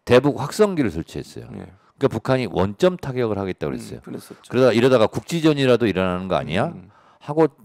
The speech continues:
Speaker 1: 긴장 상태가 최고조로 높았을
Speaker 2: 네,
Speaker 1: 때
Speaker 2: 맞습니다.
Speaker 1: <clears throat> 제 분석이 아니라
Speaker 2: 네.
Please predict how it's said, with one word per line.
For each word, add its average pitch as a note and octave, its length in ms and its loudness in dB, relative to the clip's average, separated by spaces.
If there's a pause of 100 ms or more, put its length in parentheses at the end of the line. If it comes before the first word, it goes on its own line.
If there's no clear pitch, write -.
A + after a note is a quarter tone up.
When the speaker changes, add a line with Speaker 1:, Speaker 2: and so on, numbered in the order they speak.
(260)
Speaker 1:
긴장 C#3 360 2
상태가 B2+ 360 2
최고조로 G#3+ 460 2
높았을 A#2+ 400 -6
Speaker 2:
네, F#2+ 60 -6
Speaker 1:
때 D#2 200 -10 (140)
Speaker 2:
맞습니다. - 460 -12
Speaker 1:
<clears throat> C#3+ 520 -14
제 A#2 120 -14
분석이 C#3+ 380 -8
아니라 D#2 400 -8
Speaker 2:
네. G2+ 400 -4